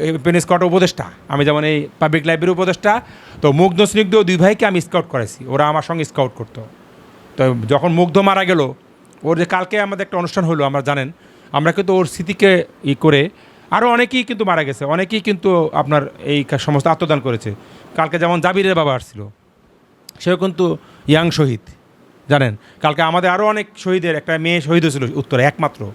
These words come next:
তার মাও কিন্তু কালকে আসছিল। নাইমা, নাইমার মা কিন্তু কালকে অনেক কান্নাকাটি করেছে। কালকে আমরা যে প্রোগ্রামটা সাত নম্বর সেক্টরে করেছি, অনেকে হয়তো শুনেছেন, মুগ্ধ মঞ্চ উদ্বোধন করেছি, শুনছেন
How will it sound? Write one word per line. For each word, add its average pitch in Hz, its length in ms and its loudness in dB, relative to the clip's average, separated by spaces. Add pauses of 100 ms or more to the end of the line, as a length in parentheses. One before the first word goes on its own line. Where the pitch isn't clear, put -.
(500)
তার 156 160 0
মাও 175 200 2
কিন্তু 190 200 -4
কালকে 160 260 -2
আসছিল। 117 240 -8 (580)
নাইমা, 156 300 0
নাইমার 175 360 0
মা 202 80 0
কিন্তু 202 200 -6
কালকে 175 260 -4
অনেক 185 180 -2
কান্নাকাটি 147 380 -4
করেছে। 113 220 -10
কালকে 143 180 -4
আমরা 156 180 -2
যে 147 100 -2
প্রোগ্রামটা 160 480 -2 (560)
সাত 160 200 -2
নম্বর 156 260 0
সেক্টরে 165 280 0
করেছি, 170 280 0 (120)
অনেকে 160 280 0
হয়তো 165 200 2 (220)
শুনেছেন, 135 360 -2 (360)
মুগ্ধ 170 240 4 (160)
মঞ্চ 202 240 2
উদ্বোধন 151 320 0
করেছি, 110 300 -6
শুনছেন 156 320 -2